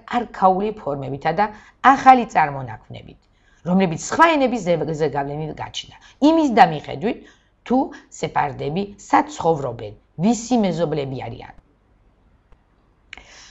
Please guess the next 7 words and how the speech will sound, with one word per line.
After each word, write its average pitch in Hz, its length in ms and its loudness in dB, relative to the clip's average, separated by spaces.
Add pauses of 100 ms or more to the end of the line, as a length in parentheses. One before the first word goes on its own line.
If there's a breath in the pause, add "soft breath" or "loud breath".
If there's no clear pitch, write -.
(320 loud breath)
რომანული 320 420 8
ენების 311 320 2
სოციოლინგვისტური 196 1300 0
ასპექტების 185 720 -4
შესახებ - 460 -4
თუ 151 160 -6
ვიმსჯელებ, 156 720 0